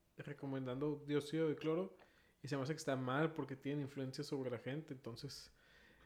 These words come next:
eh, yo creo que hay, hay que, hay que checar eso, ¿no? Porque está, está mal eso. Pero bueno, esa es una de las notas. Otra,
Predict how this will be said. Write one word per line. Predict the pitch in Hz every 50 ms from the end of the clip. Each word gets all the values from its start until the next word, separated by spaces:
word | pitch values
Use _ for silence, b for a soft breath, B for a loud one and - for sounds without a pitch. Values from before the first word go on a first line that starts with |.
| - - - -
eh, | 135 135 131 127 127 127 131 131
yo | 139 135
creo | - 147 147 147
que | - 147 131 123 113 - - - - _ _ _ - -
hay, | 127 131 - -
hay | 139 139
que, | 131 - 151 151 139 - -
hay | 143 139
que | - - 147
checar | 147 - 147 - - 147 127
eso, | 101 117 - - 147
¿no? | 143 147 165 165
Porque | - - 135 127 -
está, | - - - 131
está | 123 - - - - 135
mal | 131 123 120 117 113
eso. | 113 - - 117 - - - - - - - - - - - -
Pero | - 151 143 135
bueno, | 139 151 165 160 156 - - -
esa | - 165 165 185
es | - 208
una | 208 214
de | 220
las | 202 170 156
notas. | 185 202 196 208 190 - -
Otra, | - 196 196 208 220 220 220